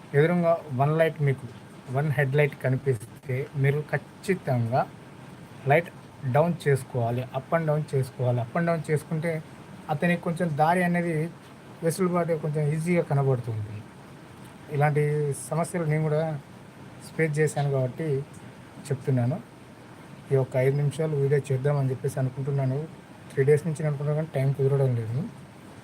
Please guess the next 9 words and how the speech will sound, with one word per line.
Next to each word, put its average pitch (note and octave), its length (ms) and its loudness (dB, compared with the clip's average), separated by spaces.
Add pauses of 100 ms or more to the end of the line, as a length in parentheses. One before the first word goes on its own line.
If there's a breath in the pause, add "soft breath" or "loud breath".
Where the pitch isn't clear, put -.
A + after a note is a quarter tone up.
(640)
ఇవాళ C3 260 2
ఎట్లా D3+ 220 0
వర్షం D#3 380 0
పడుతుంది D3+ 300 2
కాబట్టి D3+ 220 0
నేను D3+ 160 2
ఇంటికన్నా C#3 380 0
ఉన్నా, C3 280 0 (760)
అందుకే C3 480 0